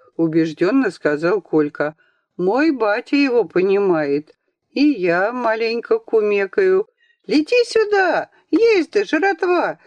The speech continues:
закричал, засвистел Сморчок, показывая, как разговаривают промежду себя печуги. "Или вот, куда ты, дьяволенок, запропастился?" пронзительно свистнул он. "Берегись, ястреб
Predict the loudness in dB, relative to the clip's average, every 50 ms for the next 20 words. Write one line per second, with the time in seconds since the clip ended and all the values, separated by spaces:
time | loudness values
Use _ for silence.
0 | _ _ _ -4 -2 -2 -2 0 0 0 0 -2 0 0 0 2 2 2 0 -4
1 | 0 -2 -2 -2 -2 -2 -2 -2 -2 0 0 0 0 0 0 -6 -8 -2 -2 -2
2 | -2 -2 -8 _ _ _ _ -6 -4 -4 -4 -4 -4 -4 -4 -2 0 0 0 0
3 | 0 -2 -2 -4 -4 -4 -2 -4 -4 -4 -2 -2 -2 0 0 -2 0 0 2 2
4 | 2 2 0 -2 -2 -2 -2 -2 0 0 0 0 0 -4 -8 -6 -4 -4 -4 0
5 | 0 -2 -2 -2 -6 -10 -10 -6 -2 0 0 0 0 0 -2 -2 -2 _ _ _
6 | _ _ _ _ -4 -2 0 0 2 2 2 2 2 2 0 0 2 2 0 0
7 | -4 -10 _ _ _ _ _ _ _ _ _ _ -4 0 2 2 2 2 0 0
8 | -2 -4 -4 -6 -6 -4 -2 0 0 2 2 2 0 2 2 2 2 2 2 2
9 | 2 0 0 -2 0 -2 -2 0 0 -2 -2 -4 -8 -6 -2 -2 -2 -2 -2 -2
10 | -2 -2 -2 _ _ _ _ _ _ -4 -2 0 0 0 0 -2 -2 -2 0 0
11 | 0 0 0 2 4 4 2 2 -2 -6 -8 -4 -2 -2 -2 0 0 0 2 2
12 | 2 2 0 0 -4 -4 _ _ _ _ _ _ -4 -2 0 2 2 2 2 0
13 | 0 2 2 4 4 4 2 0 -4 -8 -2 0 0 0 0 -2 -2 -2 0 0
14 | 0 -2